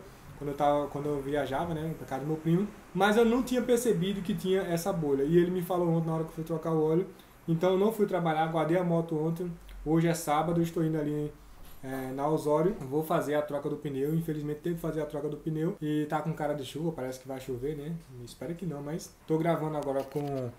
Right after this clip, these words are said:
o fone, tá vendo aqui? É o fone ligado no celular, porque esse celular, o Xiaomi Redmi Note oito, a captação do som dele é muito ruim. Então eu tô usando esse fone de ouvido aqui.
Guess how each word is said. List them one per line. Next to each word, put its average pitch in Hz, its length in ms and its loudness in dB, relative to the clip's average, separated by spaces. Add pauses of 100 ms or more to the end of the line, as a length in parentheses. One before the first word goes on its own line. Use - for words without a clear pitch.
o 143 140 4
fone, 160 440 6
tá 139 120 4
vendo 147 180 4
aqui? 147 240 4
É 147 60 8
o 135 40 6
fone 143 280 2
ligado 139 340 4
no 135 80 0
celular, 156 480 2
porque 165 560 0
esse 170 220 0
celular, 165 520 2
o 156 80 2
Xiaomi 143 380 -2
Redmi 143 320 -4
Note 139 260 -6
oito, 151 360 -2
a 131 100 -2
captação 156 560 -2
do 151 80 -8
som 147 220 -6
dele 151 180 -2
é 151 40 -4
muito 160 260 -2
ruim. 156 420 0
Então 139 200 -6
eu 147 40 -6
tô 151 180 -2
usando 147 400 -4 (120)
esse 143 640 6
fone 139 380 2
de 143 100 4
ouvido 135 260 2
aqui. 117 320 -4